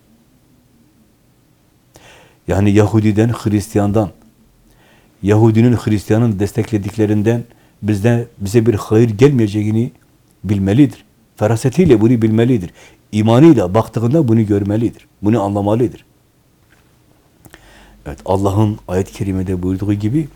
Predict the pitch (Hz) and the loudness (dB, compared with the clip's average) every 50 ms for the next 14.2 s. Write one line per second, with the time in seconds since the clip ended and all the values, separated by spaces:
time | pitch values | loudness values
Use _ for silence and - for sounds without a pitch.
0 | - - - 120 110 - 175 180 156 - - - 156 139 - - 95 92 92 87 | -18 -6 -2 -2 -2 2 0 0 0 0 -2 -2 -2 -2 -2 -4 -6 -4 -4 -4
1 | 92 92 92 92 92 90 - - 151 160 - - - _ _ _ - - - - | -4 -4 -2 -2 -2 -2 -2 -4 -6 -6 -6 -12 -20 _ _ _ -20 -20 -20 -20
2 | _ - _ _ - - - - - - 98 85 - - - - 131 123 135 139 | _ -20 _ _ -20 -20 -20 -20 -16 -14 -14 -14 -14 -14 -6 0 0 2 2 0
3 | 123 - - 104 98 98 101 101 101 98 131 151 120 - - 113 113 110 - 107 | -2 -2 -2 -2 0 0 0 0 0 0 0 -2 -4 -2 0 0 0 2 0 -2
4 | - - 80 71 69 - - - - - - - - - _ _ _ _ _ _ | -4 -4 -8 -10 -10 -14 -14 -20 -20 -20 -20 -20 -20 -20 _ _ _ _ _ _
5 | _ - - - - - - _ _ - - - - - - - - 98 104 113 | _ -20 -20 -20 -20 -20 -20 _ _ -20 -20 -20 -20 -20 -20 -10 -4 0 2 4
6 | 113 117 117 117 143 147 131 104 87 82 - - - - - - 110 113 135 175 | 4 4 4 4 4 4 2 2 -2 -8 -10 -10 -20 -20 -12 -6 0 4 6 6
7 | 202 156 117 107 120 113 107 110 110 110 117 151 160 131 101 90 87 82 80 76 | 6 4 4 2 2 4 4 2 2 4 4 4 4 4 2 2 0 -4 -4 -4
8 | 76 69 - - - - - - - - 110 104 104 104 147 151 - 127 110 98 | -6 -10 -10 -16 -20 -20 -20 -20 -14 -6 -4 -2 0 2 0 0 0 -2 -2 -2
9 | 92 87 82 80 76 69 71 - - - - - _ _ _ _ _ _ _ - | -2 -4 -4 -6 -8 -10 -12 -18 -20 -20 -20 -20 _ _ _ _ _ _ _ -20
10 | - - - _ - _ - - - - - - - _ _ - - - - - | -20 -20 -20 _ -20 _ -20 -20 -20 -20 -20 -20 -20 _ _ -20 -20 -20 -16 -4
11 | - 110 110 120 151 135 - 113 123 151 160 143 120 104 117 127 - - 208 165 | 0 0 2 2 2 0 2 4 4 4 4 4 2 2 0 0 0 0 0 0
12 | 117 113 113 117 147 185 156 113 98 92 85 80 78 80 73 71 73 69 - - | 4 4 4 6 4 4 2 2 0 0 0 -2 -4 -8 -8 -8 -12 -12 -14 -18
13 | - - - _ - - - - - 67 67 - - - 107 120 120 107 90 - | -20 -20 -20 _ -20 -20 -20 -20 -18 -18 -18 -16 -8 -2 0 0 0 0 -2 -4
14 | - - - | -8 -14 -14